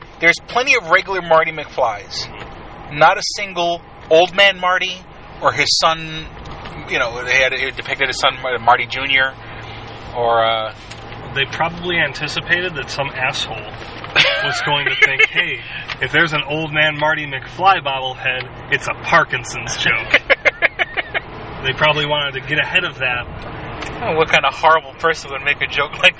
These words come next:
Speaker 1: that?
Speaker 2: You!
Speaker 1: <laughs> Hello, McFly.
Speaker 2: You, you fucking monster.
Speaker 1: <laughs> What else is at work today?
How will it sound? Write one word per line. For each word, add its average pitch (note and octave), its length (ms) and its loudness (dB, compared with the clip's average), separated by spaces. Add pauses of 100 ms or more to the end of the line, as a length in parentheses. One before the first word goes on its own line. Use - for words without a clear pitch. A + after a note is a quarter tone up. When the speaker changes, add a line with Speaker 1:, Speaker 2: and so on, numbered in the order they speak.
(100)
Speaker 1:
that? - 100 2 (380)
Speaker 2:
You! F#4+ 480 4
Speaker 1:
<laughs> - 80 0 (2500)
Hello, A3+ 560 4
McFly. A3 720 4 (460)
Speaker 2:
You, - 80 -4 (180)
you C3 60 -4 (180)
fucking D3+ 320 0
monster. D#3+ 600 2
Speaker 1:
<laughs> - 40 -8 (1160)
What B2+ 140 2
else A#2+ 180 0
is - 140 -6
at A2+ 100 0
work A2+ 160 -2
today? A2 320 -2